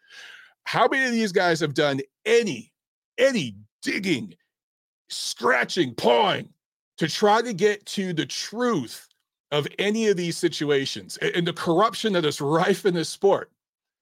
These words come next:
Not to make a difference and make things better, because you're not going to.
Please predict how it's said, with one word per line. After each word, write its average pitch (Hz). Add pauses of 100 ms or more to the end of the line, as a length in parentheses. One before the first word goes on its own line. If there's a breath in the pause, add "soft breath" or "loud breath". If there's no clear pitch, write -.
(680)
Not 269
to 185 (200 soft breath)
make 180
a 151
difference 160
and 117
make 175
things 160
better, 143
because 190
you're 220
not 226
going 156
to. -